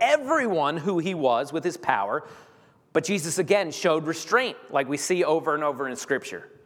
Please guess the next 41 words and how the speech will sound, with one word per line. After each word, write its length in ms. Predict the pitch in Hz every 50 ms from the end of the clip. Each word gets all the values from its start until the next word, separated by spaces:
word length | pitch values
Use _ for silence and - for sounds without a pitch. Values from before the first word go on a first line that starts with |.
| _ _ _ _ _ _ _ -
Instead 260 | - 143 - 202 208 196
of 80 | 175
showing 380 | - - 214 208 202 202 196 175
a 40 | 151
whole 240 | - 196 208 214
party 420 | 208 214 - 202 208 240 277 285 254
this, 260 | 185 175 170 - - 156 160 165 -
uh, 260 | 190 165 151 143 135 -
this 200 | 151 165 160 -
miracle, 400 | 160 151 151 156 156 180 196 180
he 120 | 151 180
only 240 | 175 170 208 226 233
showed 320 | - - 226 226 226 226 185
a 60 | -
few 260 | - - 202 208 214
servants 540 | 208 - - 202 180 175 185 214 214 - -
and 140 | 190 180 185
his 100 | 190 185
disciples. 640 | 190 170 - 208 202 - - - - - - - - _ _ _ _ _ _ _ - - - -
It 120 | - 180 -
says 240 | - 220 220 226 160
that 100 | 208 -
the 80 | 196
ruler 320 | 165 185 202 214 208 214 208
of 80 | 185
the 60 | 190
feast 380 | 175 - - 214 220 214 - -
tasted 520 | - 185 185 214 233 - - - 254 240
the 80 | 190 233
water 380 | 208 180 175 170 165 170 190 180
that 100 | 160 143
was 140 | 147 135
made 260 | 135 147 143 160 185 196
wine, 300 | 170 139 135 143 156 165
and 120 | 147 143
he 100 | 143 156
knew 180 | 147 143 151 151
not 220 | 151 143 143 -
whence 200 | 139 131 127 -
it 100 | 147 -
came. 260 | - 190 208 98 78